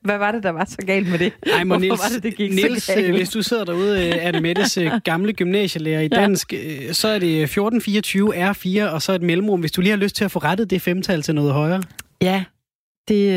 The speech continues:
Speaker 1: øh, det var det digt fra, fra samlingen, der hedder Væbnet med vinger fra, fra nitten fireogfirs, og, og digtet hedder Når vi sover. Jeg tænkte, om jeg skulle, øh,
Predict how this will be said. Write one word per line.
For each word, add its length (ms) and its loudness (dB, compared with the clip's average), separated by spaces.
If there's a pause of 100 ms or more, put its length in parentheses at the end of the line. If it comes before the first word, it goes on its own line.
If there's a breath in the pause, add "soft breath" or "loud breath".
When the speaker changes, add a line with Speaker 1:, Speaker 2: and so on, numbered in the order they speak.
(480)
Speaker 1:
øh, 120 -4
det 120 2
var 80 0
det 240 -2
digt 260 -2
fra, 300 -2
fra 160 -2
samlingen, 520 2
der 60 4
hedder 160 4
Væbnet 460 0
med 120 4
vinger 380 0
fra, 460 -2
fra 180 -2
nitten 400 2
fireogfirs, 720 0
og, 220 2
og 160 -2
digtet 280 0
hedder 200 2
Når 180 2
vi 100 -6
sover. 460 -4 (1160 loud breath)
Jeg 60 -8
tænkte, 200 2
om 60 0
jeg 100 0
skulle, 460 2
øh, 80 -4